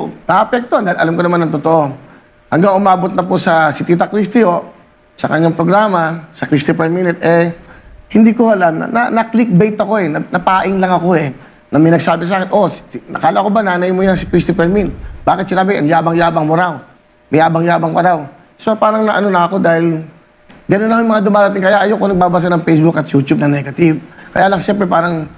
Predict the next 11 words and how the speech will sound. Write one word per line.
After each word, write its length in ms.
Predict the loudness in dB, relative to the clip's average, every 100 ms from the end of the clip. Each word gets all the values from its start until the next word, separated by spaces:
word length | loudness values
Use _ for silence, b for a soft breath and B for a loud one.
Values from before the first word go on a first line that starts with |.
| -20 _
nasaktan 360 | -4 -2 -2 -2
ako 120 | 0
doon 180 | -2 0
dahil 240 | 0 0 0 -2 -4 -10 -16 _ _ B B B -4
parang 240 | 0 0 2
nanay 240 | 2 0
ko 160 | 2 4
yan, 160 | 4 0
si 80 | -4
Tita 180 | -4 -2
Christy. 480 | -2 -2 0 0